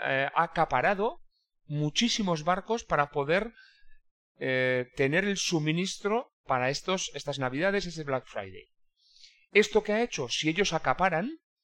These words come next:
dejan todavía menos capacidad y el precio al resto de, sube.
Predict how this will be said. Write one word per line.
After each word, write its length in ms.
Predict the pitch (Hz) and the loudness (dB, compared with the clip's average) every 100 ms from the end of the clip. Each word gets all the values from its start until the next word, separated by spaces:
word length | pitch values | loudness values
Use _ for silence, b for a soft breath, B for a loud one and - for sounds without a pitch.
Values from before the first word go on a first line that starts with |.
| _ _ _ _ | _ _ _ _
dejan 440 | 147 170 185 196 | 2 4 4 2
todavía 440 | 190 190 190 196 131 | 2 2 2 2 0
menos 360 | 135 165 175 | 2 2 2
capacidad 540 | - 190 208 - 180 202 | 2 2 2 0 -2 -2
y 40 | 185 | 2
el 160 | 156 | 0
precio 540 | 143 165 180 196 202 196 | 0 -2 -2 -2 -2 0
al 160 | - 147 | 0 2
resto 340 | 170 170 185 | 2 -2 -2
de, 520 | 175 175 175 175 202 - | 0 0 0 0 -4 -8
sube. 380 | - - 147 - | -8 -2 -4 -4